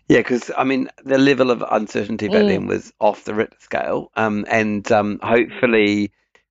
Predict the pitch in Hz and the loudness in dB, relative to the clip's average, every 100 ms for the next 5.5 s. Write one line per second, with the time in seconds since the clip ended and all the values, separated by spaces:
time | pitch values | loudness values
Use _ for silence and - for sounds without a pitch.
0 | - 101 101 98 - 113 - - 107 113 | -2 0 2 0 -4 -6 -4 2 4 4
1 | 110 - 107 101 98 98 80 98 - 101 | 0 -4 -2 -2 -2 -4 -4 -6 -6 -6
2 | - 107 - 101 101 101 95 _ - 98 | -8 -16 -2 2 2 0 -6 _ -2 0
3 | 98 104 98 98 _ - 107 98 92 101 | 0 0 0 -4 _ -6 -2 -2 -2 -6
4 | 98 - - 98 - 104 98 - 104 98 | -6 -8 -8 -8 -6 -6 -8 -4 -2 -2
5 | - - 98 98 95 | -4 -4 0 0 0